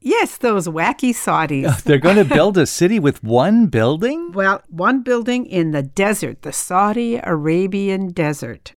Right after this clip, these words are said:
Speaker 1: It's a hundred and six mile long. Uh,
Speaker 2: The
Speaker 1: don't it
Speaker 2: building will be a hundred six miles long?
Speaker 1: Yeah.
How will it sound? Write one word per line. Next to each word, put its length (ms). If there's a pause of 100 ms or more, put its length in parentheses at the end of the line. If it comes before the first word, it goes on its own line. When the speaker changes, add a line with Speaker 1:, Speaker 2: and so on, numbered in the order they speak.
Speaker 1:
It's 240
a 100
hundred 440
and 120
six 440
mile 420
long. 540 (500)
Uh, 380
Speaker 2:
The 80
Speaker 1:
don't 160
it 20
Speaker 2:
building 340
will 120
be 140
a 60
hundred 360
six 260
miles 340
long? 560
Speaker 1:
Yeah. 140